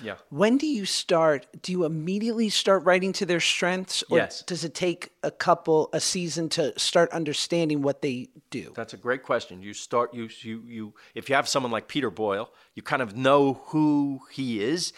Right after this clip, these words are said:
Speaker 1: and you start writing to what you think you know he is. And then as you rehearse and as the show goes and what you see the audience laughing at, you start to realize,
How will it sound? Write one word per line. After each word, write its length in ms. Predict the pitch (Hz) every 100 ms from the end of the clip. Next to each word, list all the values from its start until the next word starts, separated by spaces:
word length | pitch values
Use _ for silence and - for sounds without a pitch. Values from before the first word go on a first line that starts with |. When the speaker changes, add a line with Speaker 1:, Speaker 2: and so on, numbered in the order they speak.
| - -
Speaker 1:
and 320 | 139 131 131 _ _ _ _ _ _ -
you 160 | 135
start 320 | 120 147 135
writing 360 | 123 120 123 117
to 420 | - 117 110 107 -
what 240 | 120 127
you 100 | 120
think 300 | 110 143 135
you 100 | 120
know 220 | 117 113 113
he 240 | 113 110
is. 160 | 95 113
And 120 | 123
then 200 | 156 170
as 360 | 131 135 135 117
you 120 | 123
rehearse 520 | 104 101 175 220 -
and 100 | 117
as 160 | 104 -
the 120 | -
show 260 | - 170 180
goes 340 | 147 147 135
and 140 | 120
what 160 | 113 104
you 100 | 107
see 160 | - 139
the 160 | 113
audience 320 | 117 127 104
laughing 400 | 123 160 175 123
at, 240 | 104 104 - _ - _ -
you 80 | 120
start 200 | 143 123
to 80 |
realize, 260 | 127 117